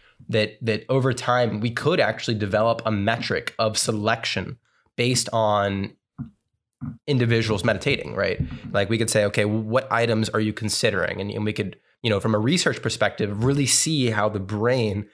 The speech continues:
builds out this selection algorithm, I'll call it, right? I mean, I understand it's a molecular algorithm or some kind of biochemical al-, algorithm of selection, but, you know,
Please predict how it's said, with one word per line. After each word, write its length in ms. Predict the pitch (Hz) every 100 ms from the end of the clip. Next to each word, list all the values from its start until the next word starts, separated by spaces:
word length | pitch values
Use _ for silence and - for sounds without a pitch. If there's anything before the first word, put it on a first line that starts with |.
| - - 131
builds 320 | 131 139 143
out 240 | 110 113 117
this 180 | 110
selection 640 | - 113 113 117 - 113 -
algorithm, 640 | 104 107 120 98 87 85 87
I'll 120 | 101
call 280 | - 95 92
it, 160 | 82
right? 180 | 98 95
I 60 | 95
mean, 140 | 98
I 80 | 101
understand 340 | 98 - 95
it's 160 | 98 92
a 80 | 104
molecular 680 | 104 101 101 104 104 95 92
algorithm 600 | 92 92 98 92 92 92
or 160 | 90 - - -
some 120 | 110
kind 120 | 101
of 120 | 95
biochemical 760 | 98 92 101 - 104 95 101 95
al-, 200 | 98 95 -
algorithm 500 | 95 92 98 92 90
of 100 | 87
selection, 500 | 95 98 - - 87
but, 240 | 92 - - _ _ -
you 80 | 104
know, 180 | 95